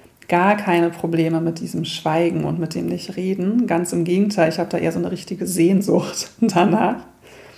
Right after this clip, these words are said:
Aber trotzdem hat man natürlich seine Herausforderungen. Also ein Urlaub ist es nicht. Deswegen, ähm, sage ich vielleicht auch manchmal so ein bisschen, "Oh, das ist ein Yoga-Urlaub." Also für mich so ein richtiges Retreat,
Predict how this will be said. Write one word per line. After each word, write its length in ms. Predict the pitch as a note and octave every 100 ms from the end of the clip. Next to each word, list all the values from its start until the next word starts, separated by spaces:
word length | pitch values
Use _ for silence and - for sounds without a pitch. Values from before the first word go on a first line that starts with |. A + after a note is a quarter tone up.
| - - _ _ -
Aber 240 | F3 G#3
trotzdem 380 | G3+ F#3 E3+ D#3
hat 160 | D#3
man 80 | D#3
natürlich 420 | C3+ - D3+ D3+
seine 380 | D#3+ D3 D3 D#3 -
Herausforderungen. 1040 | - D#3 C#3+ D3 - E3+ - D3+ D3+ D3+
Also 320 | D#3 D#3 D#3+ G3 - - - - _
ein 300 | - E3 F3
Urlaub 420 | - A3 A#3+ A3+ A3
ist 260 | F3+ -
es 260 | F#3+ - - -
nicht. 340 | D3 D3 - -
Deswegen, 600 | E3+ D#3+ E3+ E3+ E3+ - - F3 F3
ähm, 220 | E3+ F3+
sage 220 | D#3+ E3+
ich 60 | F3
vielleicht 260 | D#3 D#3+
auch 80 | E3
manchmal 320 | E3 E3 -
so 40 | -
ein 80 |
bisschen, 360 | G#3 A3+ F3 E3
"Oh, 100 | D#3
das 140 | E3
ist 140 | F3 -
ein 120 | D#3
Yoga-Urlaub." 680 | E3 F3+ F#3+ F3 F#3+ G3 - - - - -
Also 220 | E3 D#3+
für 140 | E3+
mich 200 | E3 G3
so 80 | -
ein 60 | F3
richtiges 600 | G3+ - F#3+ F#3+ E3 F#3+
Retreat, 600 | G#3 G#3 A3 A3 A#3+